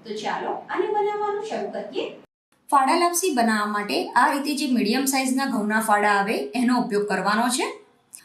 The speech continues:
ઘઉંના ફાડા સૌથી મોટા, મીડિયમ સાઇઝના અને ઝીણા એવા ત્રણ ટાઈપના મળતા હોય છે. તો આમાં જે મીડિયમ સાઇઝના ફાડા હોય એનો ઉપયોગ કરવાનો.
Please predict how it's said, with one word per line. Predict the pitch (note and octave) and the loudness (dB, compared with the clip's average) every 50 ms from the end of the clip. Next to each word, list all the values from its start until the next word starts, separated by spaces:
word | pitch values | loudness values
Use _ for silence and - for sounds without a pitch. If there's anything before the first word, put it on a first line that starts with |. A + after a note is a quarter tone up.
| - _ - A3 G3 | -20 _ -8 2 4
ઘઉંના | A#3+ A#3 A#3 B3 C#4+ D4+ D4+ | 4 6 6 6 6 6 6
ફાડા | D#4+ D4+ D4+ D#4 E4 E4 | 6 6 6 6 4 4
સૌથી | C#4+ A#3+ A3+ A3 A#3+ A#3+ A3+ G#3 | 2 0 2 2 2 4 4 4
મોટા, | G3+ G3+ - A#3 A#3 A#3+ - B3 - B3+ G#3 | 4 4 4 4 4 4 4 0 -2 -4 -4
મીડિયમ | G#3 G#3 A3+ A#3+ B3 C4 C4 C4 | 0 2 2 2 2 2 4 4
સાઇઝના | B3 B3 B3 - C4 D4 D#4 - - A#3+ | 4 4 2 2 4 4 4 4 2 4
અને | B3 A#3+ A3 F3 | 4 4 4 4
ઝીણા | G#3+ A3 A3 G3+ F3+ F3 - - G#3 | 4 4 6 6 4 2 0 -2 2
એવા | A3+ A#3+ A#3+ A#3+ | 2 2 2 4
ત્રણ | A#3 A3+ B3+ B3 | 4 2 4 4
ટાઈપના | B3+ A#3 A3 A3 A3+ A3+ A3 F3+ | 4 4 2 2 0 0 2 2
મળતા | E3+ F3+ F3+ F#3+ G3 F#3+ | 0 0 2 2 2 2
હોય | G3 G3 G3+ - - | 2 -2 -2 0 -2
છે. | D4+ - - - - - - _ - | -2 -2 -4 -6 -12 -18 -20 _ -4
તો | - B3 - - | 0 0 2 4
આમાં | A3 G#3+ A3+ B3 A#3 | 4 4 4 4 4
જે | C4 C4 A#3+ | 4 2 2
મીડિયમ | G#3+ G3+ G#3+ C4 C#4+ C#4+ C#4 | 2 2 2 4 4 2 2
સાઇઝના | D4 C4+ C4+ A3+ C#4 D4 - - | 2 0 0 0 0 0 2 2
ફાડા | F#3+ F3+ G3+ F#3+ G3 G3 | 2 4 4 4 4 4
હોય | A3 A3+ - - - G#3+ | 2 0 0 0 2 4
એનો | A3 A3 G#3+ G3 - | 4 4 4 4 0
ઉપયોગ | - F3+ F3+ F#3 - | -2 -4 -6 -2 0
કરવાનો. | F#3 F3+ F3+ F#3 G3 G3 A3+ F4 | 2 2 4 4 2 4 4 2